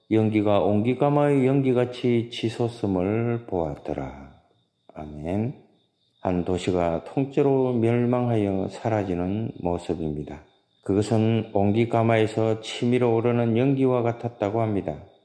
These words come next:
이걸 아마 요즘으로 표현한다면 버섯구름이 피어올랐다라고 할 수도 있을 것입니다.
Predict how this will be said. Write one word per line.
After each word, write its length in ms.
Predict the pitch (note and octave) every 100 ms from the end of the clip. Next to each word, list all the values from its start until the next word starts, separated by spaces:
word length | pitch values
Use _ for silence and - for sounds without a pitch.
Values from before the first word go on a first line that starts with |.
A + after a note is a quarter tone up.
| _ _
이걸 300 | G#2+ A#2+ B2+
아마 320 | A2 A#2 A#2
요즘으로 720 | G#2 G#2 B2 C3+ A#2+ A#2 A2+
표현한다면 1000 | - A#2+ A2+ G#2 G2+ G2 F#2+ G2 G2+ G2 -
버섯구름이 800 | C3+ C#3 A#2 - G#2 G2 F#2 F#2
피어올랐다라고 1300 | - G#2+ G2 G2+ F2+ - E2+ D#2+ D2+ D#2+ F2+ A2
할 200 | A2+ A#2+
수도 540 | A#2 G2 F2 E2+ G#2 G#2
있을 300 | D#2+ - D2+
것입니다. 440 | F2+ - D2 C#2